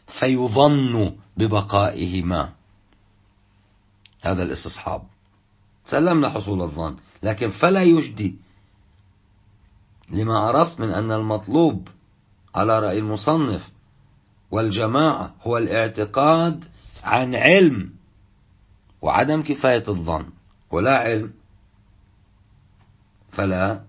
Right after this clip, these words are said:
يمكن الاعتقاد بهما. ثانيا، لا نسلم أصلا حصول الظن بالنبوة فعلا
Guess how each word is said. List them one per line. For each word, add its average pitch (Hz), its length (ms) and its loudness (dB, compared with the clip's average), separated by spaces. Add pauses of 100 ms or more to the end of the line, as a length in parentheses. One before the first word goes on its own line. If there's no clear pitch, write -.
(120)
يمكن 101 320 -2
الاعتقاد 87 800 -4 (440)
بهما. 90 500 -4 (1600)
ثانيا، 147 720 0 (1400)
لا 98 380 -2
نسلم 120 840 0
أصلا 127 640 -2
حصول 104 440 -4
الظن 95 400 -2
بالنبوة 87 520 -4
فعلا 76 580 -8